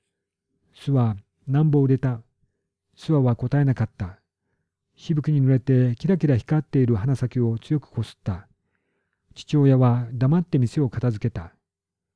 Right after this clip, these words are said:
炭小屋までの三丁ほどの山道を、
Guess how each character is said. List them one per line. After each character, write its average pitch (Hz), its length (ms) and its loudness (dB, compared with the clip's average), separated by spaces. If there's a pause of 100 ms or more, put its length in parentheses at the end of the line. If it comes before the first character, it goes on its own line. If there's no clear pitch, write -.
(460)
炭 151 160 0
小 156 120 2
屋 147 60 4
ま 147 120 4
で 139 100 2
の 127 280 0
三 160 280 -2
丁 175 180 -2
ほ 147 80 -2
ど 165 80 0
の 160 140 2
山 147 240 2
道 147 80 2 (240)
を、 107 100 -6